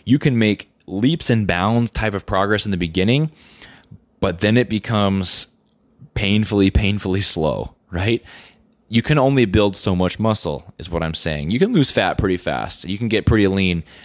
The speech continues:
But if your goal is to gain muscle and look better on the beach or something,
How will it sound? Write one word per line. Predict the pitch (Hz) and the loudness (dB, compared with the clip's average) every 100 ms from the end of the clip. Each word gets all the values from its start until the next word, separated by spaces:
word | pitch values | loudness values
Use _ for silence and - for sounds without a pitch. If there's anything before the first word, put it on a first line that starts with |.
| - _ _ - | -20 _ _ -2
But | 110 92 - | 0 0 -4
if | 95 98 | -6 -4
your | |
goal | 95 104 104 | 0 2 2
is | 95 | 0
to | - 95 95 92 - _ - 90 | -2 0 4 2 0 _ -20 -6
gain | 92 95 | -4 -2
muscle | 92 95 - 104 | -2 -2 -2 -2
and | 95 | -2
look | 85 - | -4 -2
better | 90 101 104 | 0 2 0
on | 92 | 0
the | 85 | 0
beach | 113 135 - | 2 2 0
or | 123 | -4
something, | 131 123 127 127 | -4 -2 -2 -2